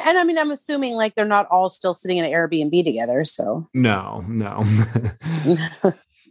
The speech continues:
Speaker 2: Um, jumping into the highest rated Beverly Hills episode of the season, one point five million
Speaker 1: Ugh.
Speaker 2: viewers last night. Uh, so I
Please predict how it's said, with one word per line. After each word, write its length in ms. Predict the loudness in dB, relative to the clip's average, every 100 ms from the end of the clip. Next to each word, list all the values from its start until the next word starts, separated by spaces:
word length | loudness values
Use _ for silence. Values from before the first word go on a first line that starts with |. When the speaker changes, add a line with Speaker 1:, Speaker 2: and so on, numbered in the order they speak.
| -2
Speaker 2:
Um, 280 | 2 2 2 0
jumping 340 | 2 2 4
into 220 | 4 4 2
the 80 |
highest 560 | 2 2 2 2 0 -4
rated 800 | -4 -2 0 0 0 -2 -4 -4
Beverly 300 | -2 0 0
Hills 200 | 0 -2
episode 360 | -4 -6 -6 -2 0
of 160 | 2
the 100 | 0
season, 400 | 0 0 0 -2
one 220 | 0 -2
point 260 | -2 -6 -8 _ -2
five 420 | 2 4 4 2 -4
million 320 | -4 -2 -2
Speaker 1:
Ugh. 60 | -2
Speaker 2:
viewers 760 | -2 -2 -2 -4 -6 -8 -12 -16 _ _ -6
last 320 | 0 0 0
night. 440 | -2 -2 -4 -8 -12 -10 -12 -16 _ _ _ _ _ _ -6
Uh, 380 | -2 2 4 2 -2 _ _ _ 0
so 320 | 4 4 4
I 640 | 2 4 4 4 4 0